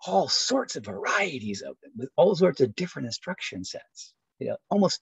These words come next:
infinite number of copies of these things, right, that can be supplied to the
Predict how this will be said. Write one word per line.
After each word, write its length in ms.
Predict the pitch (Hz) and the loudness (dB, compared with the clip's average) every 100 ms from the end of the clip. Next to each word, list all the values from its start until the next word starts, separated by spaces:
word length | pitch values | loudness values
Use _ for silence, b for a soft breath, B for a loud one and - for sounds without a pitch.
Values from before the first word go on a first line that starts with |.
| - | 4
infinite 460 | 269 233 - 135 - | 6 6 4 2 2
number 440 | 143 165 117 107 | 2 2 -2 -4
of 160 | 123 - | -8 -8
copies 420 | - 160 120 98 | -4 -2 -2 -2
of 100 | 87 | -6
these 200 | 82 - | -8 -12
things, 400 | - - - - - | -14 -16 -20 -16 -6
right, 200 | 62 - _ _ b b _ | -6 -6 _ _ b b _
that 140 | 143 - | 2 4
can 200 | 143 123 | 4 4
be 160 | 110 | 2
supplied 840 | - 123 - - 123 123 113 107 107 | -4 -8 -8 -2 2 6 6 4 0
to 160 | - 101 | -10 -10
the 140 | - | -10